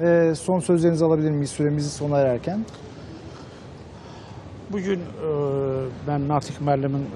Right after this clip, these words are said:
Speaker 2: sözlerine qoşularaq onu əlavə eləmək istəyərdim ki, Dağlıq Qarabağ məsələsi illərdir bu gedirdi, amma, e,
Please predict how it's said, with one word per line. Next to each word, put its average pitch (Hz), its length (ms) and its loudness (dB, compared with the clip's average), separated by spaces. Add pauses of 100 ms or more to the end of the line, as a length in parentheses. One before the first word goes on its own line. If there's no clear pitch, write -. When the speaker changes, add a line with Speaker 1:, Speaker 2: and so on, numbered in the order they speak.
Speaker 2:
sözlerine 135 600 2
qoşularaq 127 480 2 (140)
onu 131 160 -2 (240)
əlavə 127 360 4
eləmək 127 320 0
istəyərdim 127 420 2
ki, 123 200 -4 (100)
Dağlıq 127 360 0
Qarabağ 127 360 2 (760)
məsələsi 131 680 0 (760)
illərdir 143 720 2
bu 143 80 -4
gedirdi, 139 720 0
amma, 143 340 0 (200)
e, - 20 -4